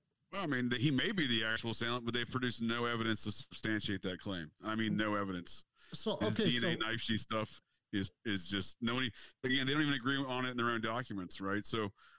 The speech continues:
Speaker 1: when they try to go for a search warrant of his apartment, the Whitman County prosecutor says, "Pay no attention to the D N A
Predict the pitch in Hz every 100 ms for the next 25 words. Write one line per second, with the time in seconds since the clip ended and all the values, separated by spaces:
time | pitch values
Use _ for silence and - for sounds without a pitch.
0 | _ 113 113 117 127 123 123 123 123 110
1 | - 120 117 123 120 107 104 95 117 120
2 | 131 - 104 101 - 120 117 113 117 110
3 | 107 110 113 - - 117 113 - 110 104
4 | - - - _ - 127 131 127 120 -
5 | 127 123 107 110 101 107 107 104